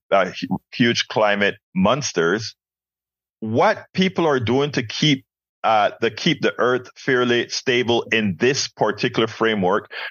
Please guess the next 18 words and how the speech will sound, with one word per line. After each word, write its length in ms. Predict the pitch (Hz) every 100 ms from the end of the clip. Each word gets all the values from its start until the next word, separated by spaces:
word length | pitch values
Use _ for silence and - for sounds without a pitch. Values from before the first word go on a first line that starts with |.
| -
there's 220 | 131 131
nothing 360 | 110 107 131 131
wrong 340 | 78 69 80
with 220 | 101 -
that. 400 | - 175 - - - _ -
Some 240 | - 220
people 280 | - 196 190
say 220 | - 185
we 160 | 165 175
can 380 | 156 156 117 - _ _
mitigate 640 | 107 139 151 131 165 202
that. 220 | 107 - -
Some 240 | 151 147
people 320 | 131 131 127
prefer 560 | 113 110 123 107 107 110 - _
that 180 | 120 113
we 120 | 117
don't 300 | 113 117 -